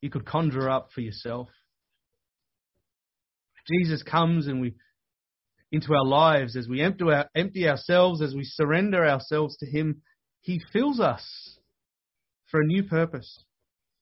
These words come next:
You see, Jesus has a plan for you far greater than you could ever imagine for yourself. He's waiting to send you out to live for him, filled by his power, filled by his grace.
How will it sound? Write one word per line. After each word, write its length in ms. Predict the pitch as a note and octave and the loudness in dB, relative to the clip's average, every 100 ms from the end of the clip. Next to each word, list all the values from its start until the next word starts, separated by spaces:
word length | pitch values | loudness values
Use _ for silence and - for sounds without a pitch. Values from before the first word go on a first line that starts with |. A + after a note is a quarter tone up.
| _ _ _ _ _ _ _ _ _ - | _ _ _ _ _ _ _ _ _ -14
You 60 | D#3+ | 0
see, 260 | G3 F3 | 2 4
Jesus 280 | A3+ A3+ A3+ | 2 2 -2
has 160 | G#3 F#3 | -4 -4
a 60 | |
plan 420 | F#3 F3+ G3 G#3 | -2 2 4 2
for 100 | G3 | 0
you 180 | F3+ C#3+ C#3+ | -2 -2 2
far 220 | F3 F3 | 4 6
greater 420 | D#3 E3 E3+ D#3+ | 4 2 4 2
than 240 | D3 C#3+ C#3 _ _ | 2 0 -4 _ _
you 100 | D3 | -6
could 200 | D#3 D3+ E3+ | -4 -4 2
ever 360 | F3+ G3+ F#3+ | 4 6 6
imagine 460 | D#3+ D3+ C#3 C3 B2+ | 6 2 0 -2 -4
for 80 | C3+ | -6
yourself. 400 | A#2+ - G#2+ - _ _ _ _ _ _ _ _ _ _ _ _ _ _ _ _ _ _ _ _ _ | -8 -8 -12 -14 _ _ _ _ _ _ _ _ _ _ _ _ _ _ _ _ _ _ _ _ _
He's 200 | E3+ D3+ | -12 -6
waiting 600 | D#3 F#3+ A3+ G#3+ E3 C3+ - _ _ _ _ | 0 4 4 6 4 2 -4 _ _ _ _
to 80 | - | -14
send 300 | - G3+ G#3 | 0 2 6
you 160 | G3 F3 | 6 6
out 300 | F#3 F#3+ - | 6 2 -2
to 100 | C#3+ | -4
live 180 | E3 E3 | -4 -4
for 100 | E3+ | -2
him, 280 | D3+ A#2 G2 _ _ _ _ _ _ _ F#3+ | -2 -2 -6 _ _ _ _ _ _ _ 4
filled 200 | G3+ E3+ | 4 6
by 180 | D#3 | 2
his 160 | C#3 A#2 | 2 -6
power, 640 | - F#3 G3+ G#3 F3+ A#2+ - - _ _ _ - - | -8 -6 -4 -2 0 -2 -4 -20 _ _ _ -10 0
filled 260 | G#3+ G#3 | 2 2
by 160 | E3 C#3+ | 2 0
his 120 | A#2+ | -2
grace. 560 | A2+ C3+ C3 - - | -2 -2 -2 -6 -18